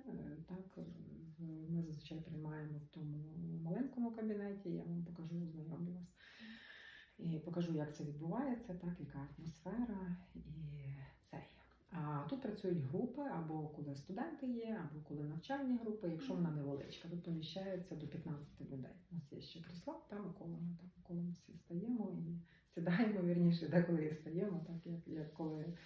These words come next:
за потреби. А коли потрібно більше вже, там конференції, звісно, семінари, ось звідси я веду онлайн-семінари так само. А коли вже офлайн збирається більше людей, то, звісно, що ми, е,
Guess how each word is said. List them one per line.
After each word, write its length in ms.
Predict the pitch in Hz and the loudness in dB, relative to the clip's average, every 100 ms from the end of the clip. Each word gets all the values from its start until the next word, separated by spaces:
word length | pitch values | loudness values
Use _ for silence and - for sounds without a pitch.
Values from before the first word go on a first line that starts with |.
| - - | -18 -6
за 80 | 175 | -2
потреби. 460 | 170 165 - - - - - - | -2 -4 -6 -10 -12 -14 -20 -14
А 100 | - | -4
коли 200 | 175 196 180 | 2 4 4
потрібно 340 | 170 165 160 | 2 0 2
більше 380 | 170 277 - 233 | 4 2 0 -4
вже, 140 | 214 | -2
там 160 | 180 151 | -2 -4
конференції, 800 | 147 147 170 233 277 - 190 175 | -6 -4 0 2 0 0 2 4
звісно, 340 | 170 165 - - - | 4 2 -2 -8 -8
семінари, 600 | 165 156 175 220 202 175 - | -6 -2 0 0 0 0 -2
ось 300 | - - 165 147 | -6 -10 -8 -6
звідси 380 | 151 160 156 143 | -2 -2 0 -2
я 120 | 143 | 0
веду 240 | 143 143 | 0 -2
онлайн-семінари 1000 | 139 147 156 226 240 - 202 185 185 175 170 | -2 0 2 4 2 2 -2 -2 -2 -2 -2
так 140 | 170 - | -4 -8
само. 440 | - 160 151 143 170 - - - _ 170 | -6 -6 -4 -4 -6 -8 -20 -20 _ -8
А 60 | 151 151 151 - | -6 -4 -6 -4
коли 160 | 165 156 | -2 -2
вже 420 | 156 151 151 151 | -2 -2 0 0
офлайн 640 | 170 165 - 160 151 147 - | 2 0 0 0 0 -2 -4
збирається 480 | 147 147 143 - | -6 -4 -6 -6
більше 300 | 160 165 - | -8 -6 -4
людей, 200 | 196 226 320 | -2 -2 -2
то, 80 | 185 | -2
звісно, 320 | 170 190 170 | -2 -2 -2
що 160 | 170 165 | -6 -6
ми, 260 | 160 165 170 - - _ | -6 -4 -4 -8 -20 _
е, 40 | - | -12